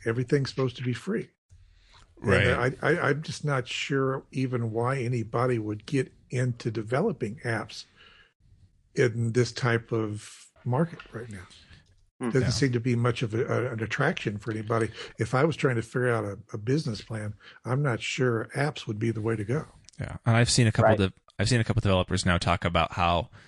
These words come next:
Speaker 2: making T V apps seems to kind of be the exception because developers are able to get away with charging a couple bucks for a T V O S app, and people seem to be less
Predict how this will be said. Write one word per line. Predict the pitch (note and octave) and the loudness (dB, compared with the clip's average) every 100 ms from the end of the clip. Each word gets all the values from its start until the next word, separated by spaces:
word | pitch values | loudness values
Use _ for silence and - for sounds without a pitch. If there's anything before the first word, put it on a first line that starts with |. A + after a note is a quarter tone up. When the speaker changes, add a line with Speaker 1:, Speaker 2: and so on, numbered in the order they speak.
| - - _ - | -20 -20 _ 0
Speaker 2:
making | B2 - A2 | 0 2 -2
T | - B2 | 2 2
V | C3+ C#3 | 4 0
apps | - D2+ - - - | 0 -4 -2 -2 0
seems | - B2+ A#2 | 2 2 2
to | - | 0
kind | - G#2 | 0 0
of | F#2+ | 0
be | F2 | -2
the | - E2 | -4 -4
exception | - - A#3 - A#1+ - - _ - - - - _ B2 | -2 -2 -2 -4 -4 -8 -14 _ -20 -20 -20 -20 _ 2
because | A2+ - A#2+ F#2 F2 F2 - - - _ _ _ - | 2 4 4 4 2 2 2 0 -4 _ _ _ 2
developers | A2+ A2 A#2 - A#2+ A2+ | 4 6 4 4 4 6
are | G#2 | 4
able | G#2+ A2 | 4 4
to | A2 G#2 | 2 2
get | G#2 F#2+ | 2 2
away | F#2 G2 | 2 4
with | A2 G2 - | 2 2 0
charging | A#2 F2+ F#2 F2+ E2 D#2+ - - - - _ - _ _ _ _ - | 4 4 4 0 0 -4 -8 -16 -20 -20 _ -20 _ _ _ _ -6
a | - | -2
couple | - A#2 F#2 | 2 2 2
bucks | G#2 A#2 - | 0 0 2
for | A#2+ | 4
a | F#2+ | 4
T | - G2+ | 2 -2
V | F#2+ D#3 | 2 2
O | B2 | 4
S | E2+ F2+ | 2 2
app, | F2+ - - | 0 -2 -2
and | - | 0
people | A2+ G#2 G2+ | 2 2 2
seem | - G#2+ | 2 0
to | |
be | G#2+ G2 | 0 2
less | G2 F#2+ - | 2 2 -2